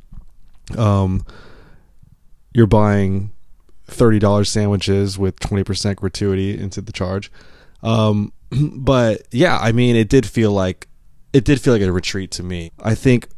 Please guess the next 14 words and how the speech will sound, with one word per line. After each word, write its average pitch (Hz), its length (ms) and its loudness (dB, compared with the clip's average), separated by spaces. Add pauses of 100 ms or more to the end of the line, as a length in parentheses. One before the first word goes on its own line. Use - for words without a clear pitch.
(460)
before 123 360 2
we 113 100 2
close 113 320 2
off 101 200 0
the 101 100 -2
episode, 98 440 0
I'll, 101 360 0
I'll 104 440 0 (840)
note 104 460 4
some, 92 680 0 (600)
I'll 131 120 6
note 131 140 6
my 117 240 4
treatment, 92 540 -4